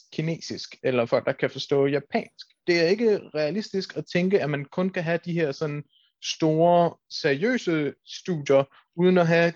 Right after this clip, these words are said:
de små esoteriske ved siden af. Det er en hel økologi, hvor at hvis du har brug for at forstå et eller andet, der foregår i en provins i, øh, Indonesien, så snakker du med en, der ved om noget om Indonesien, og det kan godt være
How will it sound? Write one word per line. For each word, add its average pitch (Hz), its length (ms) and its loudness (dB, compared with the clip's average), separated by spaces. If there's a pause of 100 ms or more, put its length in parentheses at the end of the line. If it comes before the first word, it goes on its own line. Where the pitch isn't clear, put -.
de 165 80 -4
små 165 320 0
esoteriske 151 640 -4
ved 151 80 -12
siden 208 300 -2
af. 127 200 -6 (400)
Det 156 120 4
er 147 120 6
en 143 320 0
hel 190 460 -2
økologi, 165 580 -6
hvor 170 440 2
at 143 240 0 (440)
hvis 147 280 -4
du 160 340 -2
har 143 100 -4
brug 160 220 -6
for 175 140 2
at 156 60 -2
forstå 160 360 -4
et 156 40 -2
eller 151 180 -4
andet, 151 180 -6
der 147 80 -4
foregår 160 640 -4
i 151 60 -10
en 139 240 -8
provins 156 420 -4 (140)
i, 135 300 -2
øh, 92 520 -4 (100)
Indonesien, 190 760 0 (260)
så 190 120 -2
snakker 190 300 2
du 208 60 4
med 185 180 2
en, 185 80 0
der 180 80 2
ved 170 420 -2
om 156 120 -4
noget 160 480 -2
om 139 180 -8
Indonesien, 175 680 -2
og 156 120 -6
det 175 80 0
kan 180 100 0
godt 254 140 0
være 214 280 0